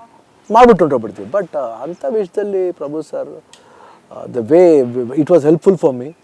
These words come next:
And moreover, ಅವರು, ನನಗೇನು ಅನ್ಸಿದೆ ಅಂದ್ರೆ, ಅವ್ರ ಜೊತೆ ಆ್ಯಕ್ಟ್ ಮಾಡ್ಬೇಕಾದ್ರೆ ನಾನೇನೋ ಫಸ್ಟ್, ಫಸ್ಟ್ ಟೈಮ್ ಅವ್ರ ಜೊತೆ ಮಾಡ್ತೀನಿ ಅಂತ ಅನ್ಸಿಲ್ಲ. ತುಂಬ ಲೀಲಾಜಾಲವಾಗಿತ್ತು. I think the, ಏನೋ ಒಂದು ಬಾಂಡಿಂಗ್ ಇದೆ, ಒಂದು ಕನೆಕ್ಷನ್ ಇದೆ ನಮಗೆ. ಪ್ರೀತಿ,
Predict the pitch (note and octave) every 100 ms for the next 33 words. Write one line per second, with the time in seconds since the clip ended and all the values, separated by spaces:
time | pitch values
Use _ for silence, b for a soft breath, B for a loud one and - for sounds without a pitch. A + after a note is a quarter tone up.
0 | b b b B2 B2 F3+ G#3 G3 F#3 D3+
1 | D3+ C3+ C3+ B2 B2 - - _ _ _
2 | _ _ - A#2 D3 G3 A3 F#3 F3 E3+
3 | C#3 A#2+ A#2+ D#3 E3 E3+ G3+ F#3+ F3+ F3+
4 | E3 b b b D3+ D#3+ G3+ G#3+ C#3+ -
5 | F#3+ D#3+ - - A#3 G#3+ D#3+ D3+ D#3+ C3+
6 | A2+ A#2+ A2 F#2+ F#2+ G2+ G2 _ b b
7 | _ - F#3+ _ - B3+ F#4 E4+ A3 G#3+
8 | E3+ D#3 D3 C3 A#2+ - G#2+ G#2 _ _
9 | _ _ _ _ _ _ _ _ _ _
10 | - F#3+ G#3+ D#4 B3+ F3+ C3+ C#3 A#3 D#4+
11 | A3+ B2 C#3+ A3 E4 C4 D3+ F#2+ - G2+
12 | G2 A#2+ D#3+ - G#3+ C#3 G#2+ F2 E2 -
13 | _ _ _ _ _ C6+ _ _ _ -
14 | - - - C#3 B2+ A2+ A2 G3+ G#3 G3
15 | F#3 C#3 B2